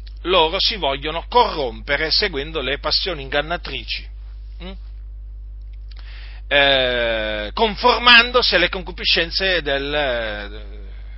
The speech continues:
di questo presente secolo malvagio. E quindi vanno a ballare, si vestono come quelli del mondo in maniera naturalmente indegna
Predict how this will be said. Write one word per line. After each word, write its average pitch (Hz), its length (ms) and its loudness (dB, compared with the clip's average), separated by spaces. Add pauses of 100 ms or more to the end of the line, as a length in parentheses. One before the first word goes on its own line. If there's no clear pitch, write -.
(120)
di - 100 -12
questo 117 320 -10
presente 107 420 -10
secolo 82 380 -12
malvagio. - 600 -14 (200)
E 180 140 0
quindi 277 380 -8 (400)
vanno 139 220 0
a - 20 0
ballare, 123 1300 4
si 131 160 -8
vestono 127 500 0
come 120 240 -10
quelli 113 220 -10
del 139 160 -6
mondo 127 420 -6
in 101 80 -10
maniera 104 380 -8
naturalmente 101 720 -12
indegna 120 880 -4